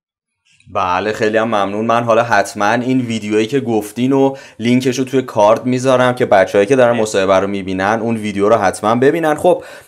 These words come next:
Speaker 1: اه، حالا که داریم راجع به دنیای یوتیوب صحبت می‌کنیم، شاید یکی از مهمترین سوال افرادی که شما رو می‌شناسن و دنبال می‌کنن این باشه که چقدر طول کشید تا شما به اون صد سابسکرایب اول برسید؟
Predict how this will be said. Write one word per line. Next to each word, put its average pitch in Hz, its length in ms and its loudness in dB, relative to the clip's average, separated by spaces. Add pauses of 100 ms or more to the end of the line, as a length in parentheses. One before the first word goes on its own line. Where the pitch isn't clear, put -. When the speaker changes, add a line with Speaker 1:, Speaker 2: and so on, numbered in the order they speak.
(100)
Speaker 1:
اه، 139 160 6
حالا 151 280 6
که 220 120 2
داریم 185 200 4
راجع 131 280 0
به 123 240 0
دنیای 120 340 -2
یوتیوب 120 380 -6
صحبت 113 440 0
می‌کنیم، 123 320 -6
شاید 151 320 -2
یکی 156 200 -4
از 151 280 0 (220)
مهمترین 127 560 2
سوال 123 360 4
افرادی 117 480 0
که 143 80 -4
شما 117 240 0
رو 110 100 2
می‌شناسن 104 540 -2
و 101 40 -4
دنبال 101 440 2
می‌کنن 101 540 0
این 175 100 -6
باشه 208 260 0
که 185 240 0 (300)
چقدر 214 380 0
طول 190 180 -8
کشید 180 300 -4
تا 160 100 0
شما 127 340 2
به 143 100 2
اون 135 120 2
صد 107 280 2
سابسکرایب 104 500 0
اول 90 480 2
برسید؟ 73 580 -8